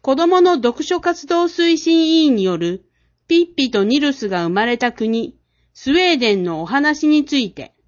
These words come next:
九月二十七日金曜日午前十時から十一時三十分まで。中央図書館一階児童室お話の部屋にて。対象はどなたでも参加できます。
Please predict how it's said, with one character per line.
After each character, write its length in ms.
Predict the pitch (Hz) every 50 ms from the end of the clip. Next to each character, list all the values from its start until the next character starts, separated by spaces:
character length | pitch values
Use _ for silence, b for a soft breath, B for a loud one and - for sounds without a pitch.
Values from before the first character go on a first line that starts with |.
| _ _ _ _ _ _ _ _ _ _ _ _ _ _ _ _ _
九 140 | - 381 381
月 380 | 381 349 349 - 226 185 - -
二 180 | 233 285 302
十 200 | 294 269 247 226
七 220 | 202 - - 208 220
日 240 | 220 202 - 233 202
金 200 | - 240 247 247
曜 200 | 247 233 202 180
日 280 | 185 185 175 - - _ - -
午 160 | - 254 302 302
前 300 | 277 294 269 247 226 196
十 220 | 220 269 277 262
時 160 | 208 220 202
か 140 | 196 190 175
ら 180 | 170 170 170 170
十 200 | 196 269 302 302
一 220 | 285 - - 302
時 80 | 269 240
三 220 | - 277 285 294
十 140 | 277 330 277
分 260 | - - 226 202 190
ま 120 | 175 156
で。 240 | 151 156 - - _ _ _ _ _ _ _ _ _ _ _ _ _ _ _ _ _ -
中 260 | - 339 349 359 349
央 200 | 349 349 349 349
図 140 | 349 349 330
書 140 | 349 339
館 280 | 294 294 247 226 202 185
一 140 | 190 190 -
階 420 | _ - 196 190 190 180 - - -
児 240 | 190 190 202 214
童 240 | 226 320 330 311 285
室 460 | 269 - - - 165 165 165 - - _ _ -
お 120 | - 226
話 420 | 220 285 311 311 320 330 320 330 302
の 160 | 302 302 294
部 60 | 277
屋 240 | 285 269 269 269 254
に 180 | 202 196 185
て。 280 | - 175 160 151 - _ _ _ _ _ _ _ _ _ _ _ _ _ _ -
対 180 | 302 302 320
象 220 | 302 339 311 311 294
は 260 | 294 294 294 285 - _ _ -
ど 140 | 233 247 262
な 140 | 294 311 285
た 100 | 339 330
で 80 | 339
も 120 | 330 339 330
参 200 | 320 302 294 277
加 100 | 285 269
で 120 | 269 262
き 100 | - 254
ま 160 | 240 233 240 240
す。 140 | - -